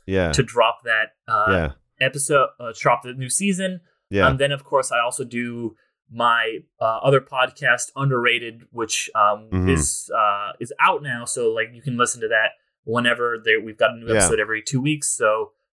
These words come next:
Speaker 2: um, it's on all the
Speaker 1: Okay.
Speaker 2: podcasting apps. However you're listening to this, just jump over, look up Underrated or
Speaker 1: Yeah.
Speaker 2: look up Undercast Company,
Speaker 1: Yeah.
Speaker 2: and you should see us. If you like films, then, uh, maybe check us out.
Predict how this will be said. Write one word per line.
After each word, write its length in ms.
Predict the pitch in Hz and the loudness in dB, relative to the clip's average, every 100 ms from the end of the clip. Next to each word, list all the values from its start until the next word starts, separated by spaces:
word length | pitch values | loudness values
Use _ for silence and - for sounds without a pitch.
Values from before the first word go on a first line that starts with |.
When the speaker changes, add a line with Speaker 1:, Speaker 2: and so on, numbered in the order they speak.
| - | -4
Speaker 2:
um, 380 | 110 104 107 151 | -2 0 -4 -6
it's 100 | 139 | -2
on 140 | 123 | 0
all 140 | 120 117 | 2 0
the 20 | |
Speaker 1:
Okay. 100 | 110 107 117 | 2 2 0
Speaker 2:
podcasting 520 | - 113 - 113 - | -2 -2 -2 -6 -2
apps. 460 | 110 110 - - 135 | 0 0 -2 -4 2
However 220 | 120 120 | 2 2
you're 140 | 113 | -2
listening 320 | 113 110 110 107 | -2 -2 -8 -12
to 100 | 107 | -4
this, 220 | 104 - | -2 -2
just 220 | 104 - | -6 -2
jump 240 | 120 107 | 0 2
over, 320 | 113 107 104 - _ _ | 0 -2 -4 -6 _ _
look 160 | 143 147 | 0 2
up 120 | 147 | 2
Underrated 500 | - 139 123 127 123 | -2 -6 -2 -2 0
or 60 | 113 | 2
Speaker 1:
Yeah. 60 | 101 | 2
Speaker 2:
look 140 | 120 | 2
up 80 | 117 | -2
Undercast 500 | 113 113 - 107 - | -2 0 0 -2 -2
Company, 300 | - 110 110 | -2 -4 0
Speaker 1:
Yeah. 140 | 107 87 | 0 2
Speaker 2:
and 300 | 104 101 101 | -2 -8 -14
you 60 | 104 | -16
should 160 | 110 | -8
see 180 | - 123 | -4 0
us. 200 | 113 - | 0 -2
If 60 | - | 0
you 60 | |
like 200 | 156 185 | 2 2
films, 400 | 196 190 180 175 | -4 -8 -8 -8
then, 260 | 135 139 139 | -2 -2 0
uh, 180 | 139 135 | 0 0
maybe 200 | 143 139 | -2 -6
check 180 | 151 135 | -8 -8
us 140 | - | -4
out. 160 | 82 | -2